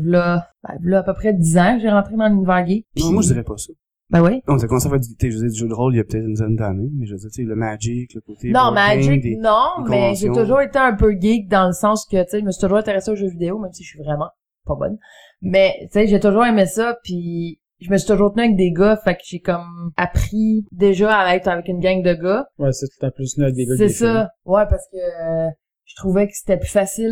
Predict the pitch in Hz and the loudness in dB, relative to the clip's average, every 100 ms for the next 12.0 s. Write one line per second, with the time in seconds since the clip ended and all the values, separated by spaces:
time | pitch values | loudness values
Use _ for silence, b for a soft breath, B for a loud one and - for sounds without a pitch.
0 | 214 180 165 190 208 - 175 170 170 156 | 0 0 0 0 0 -4 -10 -6 -4 -4
1 | 190 196 180 165 190 208 226 - _ - | -6 -4 -4 -4 -4 -6 -8 -14 _ -12
2 | 196 95 - _ - 185 226 240 220 185 | -10 -10 -12 _ -2 0 0 0 2 2
3 | 180 175 175 151 175 208 _ - - _ | 2 0 -2 -4 -14 -18 _ -18 -18 _
4 | _ - 196 208 262 277 254 226 220 196 | _ -2 2 2 0 -2 -2 -2 -6 -6
5 | 196 190 214 202 - 190 180 208 208 185 | -8 -6 -2 -4 -4 -8 -6 -10 -6 -6
6 | 175 175 175 175 170 185 175 160 - 143 | -6 -2 0 0 0 -2 0 0 0 2
7 | 165 160 139 147 151 139 127 214 214 247 | 2 2 -2 0 -2 -2 -4 0 2 2
8 | 233 226 214 226 - 208 190 190 196 202 | 2 4 2 -2 -2 2 2 0 -6 -2
9 | 185 170 165 165 160 151 - 139 117 123 | -2 -2 -2 -4 -6 -12 -2 0 0 -4
10 | 123 113 104 110 110 190 180 170 160 156 | -4 -4 -4 -4 0 2 2 0 -6 -4
11 | 151 151 - _ _ _ _ - 247 | -2 -2 -6 _ _ _ _ -2 2